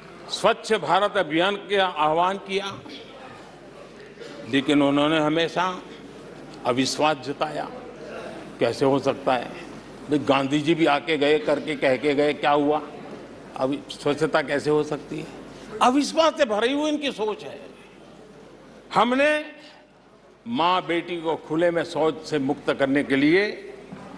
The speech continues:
उस मजबूरी से मुक्त होने के लिए शौचालय जैसी जरूरत पे जोर दिया। और तब ये कह रहे हैं, क्या लाल किले से ऐसे विषय बोले जाते हैं क्या?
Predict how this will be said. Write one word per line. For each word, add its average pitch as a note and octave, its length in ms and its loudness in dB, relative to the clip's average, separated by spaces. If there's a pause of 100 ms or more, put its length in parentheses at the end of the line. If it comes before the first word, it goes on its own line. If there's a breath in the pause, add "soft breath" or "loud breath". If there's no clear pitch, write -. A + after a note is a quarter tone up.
(300)
उस B2+ 180 -2
मजबूरी D#3 460 4
से F3+ 160 2
मुक्त E3+ 280 2
होने F#3 300 4
के F3+ 80 2
लिए D#3 360 2 (880)
शौचालय G#3 600 4
जैसी A3+ 300 0
जरूरत G3 320 2
पे G3+ 180 -2
जोर F3+ 260 4
दिया। F3 280 2 (1800)
और D4+ 300 4 (440)
तब C#4+ 160 2
ये D#4 120 -2
कह D#4 140 0
रहे D#4+ 120 -2
हैं, - 140 -10
क्या C4 200 -4 (800)
लाल A3+ 300 2
किले C#4+ 260 -2
से D4 120 0
ऐसे B3 280 -2
विषय D#4+ 280 0
बोले E4 280 -2
जाते D4+ 280 -2
हैं G#3 180 -10
क्या? - 100 -12